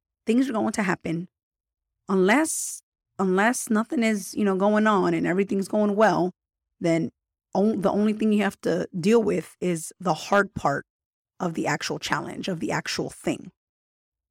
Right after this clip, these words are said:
So those are the four questions. Again, to recap, question number one, how can this make me stronger? Question number two,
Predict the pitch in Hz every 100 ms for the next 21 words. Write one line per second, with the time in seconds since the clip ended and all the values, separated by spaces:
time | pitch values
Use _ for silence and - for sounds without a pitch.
0 | _ - - 190 - _ 180 202 233 269
1 | 262 247 220 175 - 170 180 175 - 185
2 | 190 165 208 226 - 214 208 - - 190
3 | 202 180 190 190 196 196 208 - 196 190
4 | - 185 185 - - 185 208 247 254 -
5 | _ _ - - 240 - 269 226 214 -
6 | - - 185 196